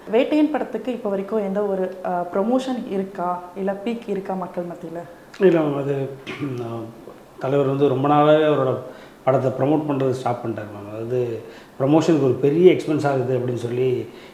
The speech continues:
Speaker 2: ஏறக்குறைய நீங்க பாத்தீங்க அப்படின்னா, கபாலிக்கு அப்புறமே அதை ஸ்டாப் பண்ணிட்டாங்க. So, கபாலியில பாத்தீங்க அப்படின்னா,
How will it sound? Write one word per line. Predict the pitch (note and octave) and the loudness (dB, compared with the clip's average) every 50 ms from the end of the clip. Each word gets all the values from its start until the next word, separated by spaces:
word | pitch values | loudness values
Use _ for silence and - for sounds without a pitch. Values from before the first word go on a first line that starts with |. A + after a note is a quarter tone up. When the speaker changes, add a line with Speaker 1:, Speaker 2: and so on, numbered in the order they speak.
| - - | -10 -6
Speaker 2:
ஏறக்குறைய | - C3+ C#3+ C#3+ C#3 C#3+ D#3 D#3+ D#3 D3+ | -2 -2 0 2 2 2 4 4 4 4
நீங்க | C#3+ C3+ A#2+ A#2+ C3+ | 2 2 2 2 0
பாத்தீங்க | B2+ C3+ | 0 0
அப்படின்னா, | C3+ B2+ C3 C#3+ D3 C#3+ | 0 0 0 2 2 2
கபாலிக்கு | C3+ B2+ - - C3+ C#3 E3 F3 F3 F3 E3+ D3+ D#3 | 2 0 0 -2 4 6 8 10 10 10 8 6 6
அப்புறமே | C#3 B2+ D3 C#3 C#3+ C#3+ | 2 2 2 2 2 2
அதை | C#3 A#2+ - | 2 0 -2
ஸ்டாப் | - C3+ B2 - - | -2 -4 -4 -4 -6
பண்ணிட்டாங்க. | B2 A2+ G2+ G2+ G2+ G2+ G2 - - - - - - - - - - | -8 -8 -8 -10 -10 -12 -12 -14 -16 -18 -20 -20 -20 -20 -18 -6 -4
So, | C#3+ C#3 C3 B2 A#2+ A2 | 0 0 2 0 0 0
கபாலியில | C3 C3+ D3 E3 F#3 F#3 F#3 F3 D#3+ | 0 6 8 10 10 10 10 8 8
பாத்தீங்க | D3 D3+ C#3+ D#3 D3 C#3+ | 6 4 2 2 0 0
அப்படின்னா, | C3+ C#3 D3 F3 F#3 F#3 E3+ - | 0 2 4 4 4 4 4 2